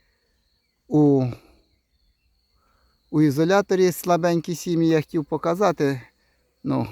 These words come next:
відео видалилось, ну, повірте на слово, я дві сімейки заізолірував. Якраз, я думаю, вона вже акація на-, набубняла і десь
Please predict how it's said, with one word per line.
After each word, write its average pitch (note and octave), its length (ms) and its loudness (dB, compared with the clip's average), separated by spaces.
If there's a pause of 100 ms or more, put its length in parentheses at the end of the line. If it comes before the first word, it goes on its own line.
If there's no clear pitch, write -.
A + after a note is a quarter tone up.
(140)
відео C3+ 400 2
видалилось, E3+ 720 2
ну, D3+ 300 0 (360)
повірте D3+ 440 0
на C#3 140 2
слово, C3 300 -2
я C3+ 260 2 (240)
дві C#3 220 0
сімейки C#3+ 520 0
заізолірував. D#3+ 800 2
Якраз, D3+ 460 0 (280)
я C#3 100 -4
думаю, C#3 480 0 (680)
вона D3+ 160 2
вже C#3+ 220 0
акація C#3+ 600 0
на-, C#3+ 300 2
набубняла D3 840 -2
і D3+ 100 0
десь D3 560 -2